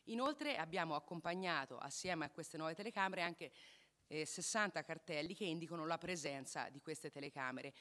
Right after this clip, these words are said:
e questo non solo nel rispetto della normativa sulla privacy, quindi del G-, G D P R, ma anche per garantire un maggio-,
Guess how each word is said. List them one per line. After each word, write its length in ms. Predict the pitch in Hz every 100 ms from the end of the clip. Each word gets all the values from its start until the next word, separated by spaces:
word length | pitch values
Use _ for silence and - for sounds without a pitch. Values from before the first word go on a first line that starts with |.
| -
e 100 | 175
questo 240 | 226 202 180
non 100 | 180
solo 260 | 233 180
nel 220 | 143 147
rispetto 460 | 139 - 156 147 151
della 220 | 135 131
normativa 580 | 127 135 147 147 139 135
sulla 260 | - 185 208
privacy, 480 | 147 143 139 -
quindi 240 | - 156 147
del 140 | 143
G-, 280 | 135 131 151
G 140 | - 147
D 80 | -
P 140 | 220
R, 320 | 180 143 147 170 - - -
ma 180 | 233 190
anche 240 | 180 202
per 300 | 202 175 143
garantire 760 | 156 180 196 190 160 143 139 -
un 600 | 87 147 147 147 147 160
maggio-, 500 | 170 170 190 139